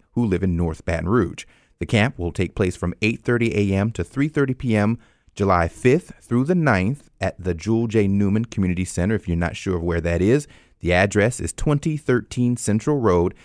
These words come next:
Now listen, space is offered on a first-come, first-served basis. Lunch and snacks will be provided, and you can register online at artsbr dot org slash artsplosion. Writing in Color, a creative workshop for ages fifty-five and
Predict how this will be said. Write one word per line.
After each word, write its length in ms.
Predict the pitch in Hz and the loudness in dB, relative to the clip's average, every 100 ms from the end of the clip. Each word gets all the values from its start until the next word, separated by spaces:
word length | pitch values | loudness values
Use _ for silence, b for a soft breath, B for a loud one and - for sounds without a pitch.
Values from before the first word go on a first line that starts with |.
| b b | b b
Now 140 | 90 95 | 0 2
listen, 320 | 135 90 82 | 2 0 -4
space 420 | - 110 127 - - | 0 0 2 0 0
is 200 | 131 120 | 0 0
offered 380 | 123 120 - 131 | 0 0 0 -2
on 140 | 95 87 | 0 -4
a 20 | |
first-come, 680 | - 131 131 - 131 117 120 | -2 0 0 0 0 0 -2
first-served 760 | - 123 123 - 107 95 82 | 0 2 2 0 0 0 0
basis. 460 | 95 101 - 107 - b b | 0 0 -2 -6 -8 b b
Lunch 280 | 87 104 147 | 0 2 2
and 120 | 165 | 0
snacks 400 | - 151 147 - | 2 0 0 0
will 140 | 104 | 0
be 140 | 107 135 | 0 0
provided, 520 | 170 123 90 87 107 b b b | 0 2 2 2 -2 b b b
and 180 | 90 95 | -2 0
you 60 | |
can 140 | 139 127 | 2 4
register 520 | 147 131 - 95 - | 2 2 0 -2 0
online 500 | 95 110 90 80 82 | 0 2 2 0 -2
at 200 | 87 - | -4 -2
artsbr 680 | 107 120 - 101 92 82 80 | -2 -2 -4 -2 0 0 -2
dot 240 | 78 78 - | -4 -6 -2
org 360 | 110 120 123 - _ | 2 2 0 -8 _
slash 520 | - 110 101 98 - _ - | -6 0 2 0 -2 _ -4
artsplosion. 840 | 87 85 - 85 82 76 65 - b b b b b | -4 -4 -8 -4 -2 -4 -8 -12 b b b b b
Writing 300 | 98 131 208 | 4 6 6
in 140 | 190 156 | 2 2
Color, 360 | 156 110 - - - | 2 2 0 -14 -8
a 80 | 95 | -6
creative 540 | - 123 143 151 120 - | 0 2 2 0 -6 -4
workshop 540 | 123 120 - 82 78 - | -2 -2 -2 -4 -4 -8
for 180 | 98 92 | -6 -2
ages 340 | 95 82 - | -2 -4 -6
fifty-five 720 | - 156 165 170 - 120 107 | -2 -2 -2 -4 0 2 2
and 120 | 110 | 0